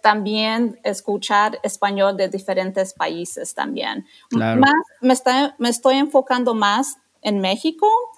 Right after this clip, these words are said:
Speaker 2: Sí.
Speaker 1: pero, pero sí, ah, para mí me gusta leer mucho
Speaker 2: Ujú.
Speaker 1: y los libros que estoy encontrando son de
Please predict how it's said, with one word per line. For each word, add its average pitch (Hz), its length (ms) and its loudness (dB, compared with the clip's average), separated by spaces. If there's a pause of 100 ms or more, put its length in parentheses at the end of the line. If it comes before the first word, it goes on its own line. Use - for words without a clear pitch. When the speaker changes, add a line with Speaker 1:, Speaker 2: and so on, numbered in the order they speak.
(200)
Speaker 2:
Sí. - 140 0
Speaker 1:
pero, 233 260 4 (280)
pero 226 280 0
sí, 247 720 0
ah, 190 440 0 (840)
para 208 240 4
mí 240 380 2 (320)
me 214 220 0
gusta 220 340 -2
leer 214 440 -2
mucho 208 400 -6
Speaker 2:
Ujú. 403 160 -4 (500)
Speaker 1:
y 233 300 2
los 208 220 0
libros 233 380 0
que 226 80 -2
estoy 220 680 -2
encontrando 214 800 -2
son 214 720 -2
de 190 380 2